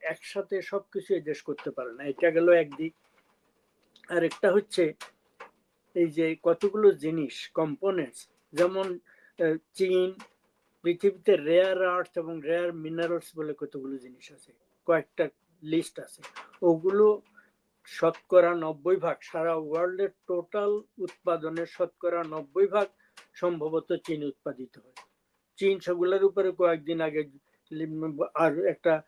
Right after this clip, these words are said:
কন্ট্রোল, নিয়ন্ত্রণ আরোপ করেছে যে কো-, বেশি পরিমাণে রপ্তানি করবে না এবং যুক্তরাষ্ট্র চাইলেই প-, পরিমাণ মতো দেবে না। ওগুলোর উপরে কম্পিউটার, সেলফোন, ইলেকট্রনিক, ইলেকট্রিক, ইল-, গাড়ির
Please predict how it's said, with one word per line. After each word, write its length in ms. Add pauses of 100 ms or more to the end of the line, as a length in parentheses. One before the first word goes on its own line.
(160)
কন্ট্রোল, 600
নিয়ন্ত্রণ 440
আরোপ 340
করেছে 400 (440)
যে 120
কো-, 400 (180)
বেশি 380
পরিমাণে 500
রপ্তানি 440
করবে 300
না 80
এবং 240
যুক্তরাষ্ট্র 600
চাইলেই 440
প-, 200
পরিমাণ 460
মতো 240
দেবে 280
না। 140 (380)
ওগুলোর 440
উপরে 300
কম্পিউটার, 800 (180)
সেলফোন, 840 (380)
ইলেকট্রনিক, 800
ইলেকট্রিক, 600 (440)
ইল-, 280
গাড়ির 420